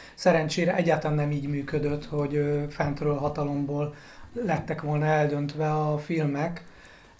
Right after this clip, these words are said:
ö, úgyhogy, ö, ilyen értelemben nem is közvetlenül onnan kapta, másrészt meg, mint hogyha az lenne szerintem elfelejtve, hogy azok az emberek, akik megbízást kapnak az állampolgároktól,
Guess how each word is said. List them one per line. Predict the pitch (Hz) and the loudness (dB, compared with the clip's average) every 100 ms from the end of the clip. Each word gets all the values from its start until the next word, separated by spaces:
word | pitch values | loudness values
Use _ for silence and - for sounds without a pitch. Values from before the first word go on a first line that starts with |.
| 196 | -6
ö, | 151 151 151 147 147 - | 0 2 4 2 0 -4
úgyhogy, | 156 - 156 151 151 | -6 -6 -2 0 2
ö, | 151 147 - | 2 2 2
ilyen | 156 | 2
értelemben | 151 147 160 151 151 | 2 2 0 0 2
nem | 156 156 | 2 0
is | 151 - | -2 -6
közvetlenül | - 143 151 147 147 147 | -4 0 0 0 -2 0
onnan | 143 151 151 | 0 2 0
kapta, | 151 170 - 185 | 0 -2 0 0
másrészt | 165 151 - 170 - | 2 0 -2 -4 -2
meg, | 156 151 - - - - | -2 -4 -10 -18 -18 -12
mint | 160 160 | -8 -8
hogyha | - 165 | -2 4
az | 165 | 4
lenne | 151 147 147 | 4 2 0
szerintem | - 143 151 | -2 -2 0
elfelejtve, | 147 151 165 160 165 165 175 | 2 0 2 2 2 2 4
hogy | 156 156 | 4 2
azok | 160 185 | 0 -2
az | 147 | 0
emberek, | 151 151 160 170 | 2 2 2 0
akik | 170 147 - - - _ - - - - - - - - - - - - | -4 -6 -10 -16 -20 _ -20 -20 -20 -20 -20 -20 -20 -20 -20 -20 -14 0
megbízást | 160 170 151 147 151 131 - | 2 4 0 2 0 -2 -4
kapnak | 147 147 151 | -4 -4 -4
az | 147 | -2
állampolgároktól, | 143 139 135 147 139 135 135 147 - 170 196 226 | -2 -2 -4 -6 -6 -6 -6 -8 -8 -4 -2 -2